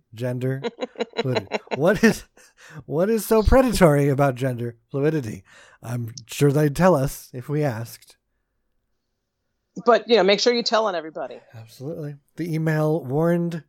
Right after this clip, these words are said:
Speaker 2: that they need to look out for radical politics and weird theories. Weird theories.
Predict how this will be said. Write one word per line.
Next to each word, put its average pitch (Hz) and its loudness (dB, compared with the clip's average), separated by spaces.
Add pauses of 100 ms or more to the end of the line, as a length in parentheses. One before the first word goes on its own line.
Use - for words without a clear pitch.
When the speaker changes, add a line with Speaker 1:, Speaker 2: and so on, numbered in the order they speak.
(160)
Speaker 2:
that 139 -6 (600)
they 135 -4
need 151 -6
to 151 -4
look 151 0
out 143 0
for 135 0
radical 170 0 (280)
politics 165 -4
and 127 -8
weird 151 0
theories. 123 -4
Weird 160 2
theories. 135 -8